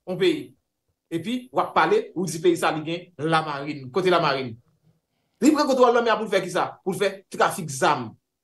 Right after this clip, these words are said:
avèk peyi Amerik di Sid yo. Pou fè trafik dwòg.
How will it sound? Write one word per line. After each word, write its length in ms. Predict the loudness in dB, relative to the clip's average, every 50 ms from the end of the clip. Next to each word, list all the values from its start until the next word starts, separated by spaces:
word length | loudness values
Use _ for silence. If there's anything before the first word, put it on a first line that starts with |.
| _ _ _ -6 -2
avèk 220 | -2 -2 -2 2 2
peyi 260 | 2 2 2 0 -6 -10 _ _ -2
Amerik 320 | 0 2 4 4 2 2 0
di 80 | -6 -6
Sid 240 | -8 -8 -8 -8 -8
yo. 120 | -8 -10 -10 _ _ _ _ _ _ _ _ _ _ _ _ _ _ _ _ _ _ _ -4
Pou 80 | 2
fè 140 | 2 2 2
trafik 320 | 2 0 0 -2 -2 -6 -4 -2
dwòg. 460 | 4 6 8 8 6 4 0 -10